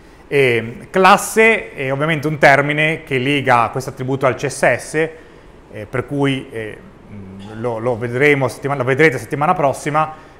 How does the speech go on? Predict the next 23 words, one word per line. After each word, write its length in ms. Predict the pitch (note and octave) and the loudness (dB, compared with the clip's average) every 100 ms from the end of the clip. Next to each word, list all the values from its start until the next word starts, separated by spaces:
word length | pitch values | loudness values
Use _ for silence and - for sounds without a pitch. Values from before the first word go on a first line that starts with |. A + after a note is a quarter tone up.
| - | -14
mm, 60 | B2+ - - - - | -14 -16 -20 -20 -4
ma 200 | C3 D3 | -2 0
il 120 | C#3+ | 0
nome 400 | D#3 C#3+ C#3 C#3 | 2 2 4 2
deriva 380 | A#2+ C3 A#2+ A#2+ | 2 0 2 2
dal 140 | B2 | 2
fatto 320 | - A2+ - A#2+ | 2 -2 -2 -6
che 80 | A2+ | -4
sono 220 | A#2+ A#2+ | -6 -2
classi 440 | B2+ A2+ - B2+ | 0 -2 -4 -10
C 100 | - | -8
S 280 | B2 - G2+ | -10 -8 -10
S, 300 | - - A2 G2+ - A#2+ | -10 -10 -10 -10 -20 -20
mm, 20 | A#2 | -18
questo. 320 | - - - - - - - - - - - - | -18 -20 -20 -20 -20 -20 -20 -20 -20 -20 -20 -6
E, 400 | C3+ B2+ A2+ A2 - | 0 0 0 -6 -4
e 140 | F3+ E3+ | 2 6
possono 360 | G#3 G3+ G3+ | 6 6 6
essercene 360 | F#3 E3 F3 D#3 | 6 4 2 2
anche 160 | C#3+ | 2
più 100 | C#3+ | -2
di 60 | C3+ | -2
una. 460 | A#2+ A#2 B2 C3 | -2 2 2 2